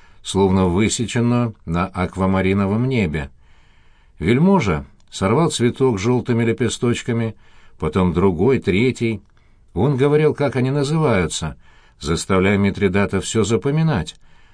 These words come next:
Учил отличать ядовитые растения от неядовитых, знакомил с противоядиями, снова экзаменуя своего воспитанника и поражаясь его уникальной памяти. Мальчик все ловил на лету.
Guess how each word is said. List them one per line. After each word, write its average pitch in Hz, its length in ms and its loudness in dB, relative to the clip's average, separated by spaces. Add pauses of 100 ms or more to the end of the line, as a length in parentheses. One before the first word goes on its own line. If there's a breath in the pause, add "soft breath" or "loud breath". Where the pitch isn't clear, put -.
(240 soft breath)
Учил 139 400 2
отличать 117 500 0
ядовитые 113 560 2
растения 85 680 0 (100)
от - 220 -4
неядовитых, 92 840 0 (540 soft breath)
знакомил 135 560 2
с - 80 -4
противоядиями, 120 1120 0 (360 soft breath)
снова 110 540 2
экзаменуя 107 520 2
своего 107 360 2
воспитанника 147 800 -2 (280)
и 78 120 -4
поражаясь 90 680 -2
его 95 240 2
уникальной 98 520 0
памяти. 95 640 -2 (480 soft breath)
Мальчик 120 580 0
все 127 300 0
ловил 120 360 4
на 123 100 2
лету. 131 420 -2